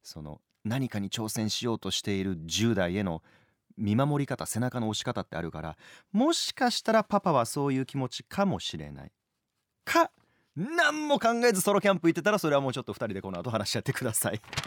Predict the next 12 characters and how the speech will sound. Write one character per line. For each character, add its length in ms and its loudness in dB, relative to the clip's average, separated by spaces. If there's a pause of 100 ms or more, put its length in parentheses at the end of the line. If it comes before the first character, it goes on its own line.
(520)
<laughs> 1080 -8
知 100 -2
ら 120 4
ん 40 -2
け 120 0
ど。 160 -4 (500)
マ 240 -4
レ 80 -4
モ 80 -10
ン 60 -12
さ 140 -12
ん、 100 -16